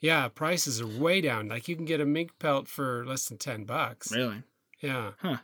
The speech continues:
Speaker 2: I, I had a, yeah, we have mink farms. I had a buddy that worked in the one.
Speaker 1: Oh,
Speaker 2: I had
Speaker 1: yeah?
Speaker 2: a couple. I know a couple guys that worked in the mink farm. You know the one in Morgan?
Speaker 1: Um, there's quite a few.
Speaker 2: Yeah, there's quite a few. But he worked in the one in Morgan, and he told me some, uh, s-,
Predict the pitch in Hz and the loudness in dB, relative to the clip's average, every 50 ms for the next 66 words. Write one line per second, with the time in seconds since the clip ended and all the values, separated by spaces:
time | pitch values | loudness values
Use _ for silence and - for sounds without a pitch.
0 | _ _ _ _ _ - - - - - - - 151 143 - - 156 165 175 170 | _ _ _ _ _ -20 -20 -20 -20 -20 -4 0 0 0 2 4 6 6 8 8
1 | 165 151 147 139 135 - 175 170 185 180 190 196 196 180 202 214 202 - - 160 | 8 6 6 4 2 2 6 8 10 12 12 10 10 10 8 8 6 4 4 4
2 | 151 151 156 160 185 196 185 151 147 190 226 220 175 147 127 135 170 226 240 - | 4 4 6 6 8 8 6 8 8 10 10 10 8 6 6 8 8 6 6 4
3 | - 135 127 120 120 120 120 120 120 120 123 131 - _ _ _ _ _ _ _ | 0 2 2 2 2 2 2 2 2 0 0 -2 -6 _ _ _ _ _ _ _
4 | 185 180 170 165 160 156 170 - - 190 147 147 170 185 175 147 - - 254 - | 4 6 6 6 8 8 8 8 8 8 6 8 8 8 6 6 6 4 4 4
5 | 180 147 139 131 127 120 - - 123 120 131 131 131 - - 131 127 123 131 156 | 4 2 2 2 2 2 0 -2 -2 -2 -2 -2 -2 -2 -2 0 2 2 2 2
6 | 160 - - 165 160 160 160 165 160 156 156 156 156 151 147 151 151 165 175 190 | 2 2 2 2 4 6 6 6 6 6 4 4 4 4 4 4 4 4 4 2
7 | 202 202 202 _ _ _ _ - _ _ _ _ _ _ _ - - 143 139 139 | 2 0 -2 _ _ _ _ -20 _ _ _ _ _ _ _ -8 -2 0 2 4
8 | 139 139 139 143 151 143 - - - 196 226 208 - - 156 185 233 202 165 175 | 4 4 4 4 2 2 0 2 2 2 2 2 -2 -2 -2 0 4 6 8 10
9 | 180 180 180 175 165 - - 160 143 127 - 131 131 127 139 147 151 165 170 170 | 10 10 10 8 8 8 6 6 6 6 4 0 0 2 4 6 6 8 8 6
10 | 180 175 170 - 180 175 147 147 151 160 160 156 143 135 131 139 147 160 156 143 | 6 4 2 0 -2 -2 0 2 4 4 6 6 6 6 6 6 4 4 4 4
11 | 131 127 131 139 156 160 165 190 170 - - 214 190 170 165 156 143 - 151 139 | 2 4 2 2 4 4 4 6 6 6 4 6 4 4 4 4 2 2 2 2
12 | 135 135 - - - - - _ _ _ _ _ - 127 123 127 127 131 139 135 | 0 0 -4 -10 -20 -20 -20 _ _ _ _ _ -4 -2 0 0 0 -2 -2 0